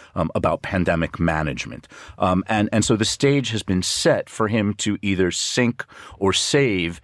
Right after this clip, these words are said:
his reputation as the director of the nation's pandemic response.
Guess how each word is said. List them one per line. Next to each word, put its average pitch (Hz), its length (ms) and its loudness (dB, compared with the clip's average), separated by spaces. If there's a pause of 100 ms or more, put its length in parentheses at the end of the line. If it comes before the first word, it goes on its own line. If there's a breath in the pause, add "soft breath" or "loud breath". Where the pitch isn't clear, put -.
(220 loud breath)
his 113 240 0
reputation 98 800 0 (260 loud breath)
as 107 160 2
the 110 120 2
director 92 420 2
of 82 100 0
the 82 80 0
nation's 76 340 -2
pandemic 76 440 -2
response. - 480 -2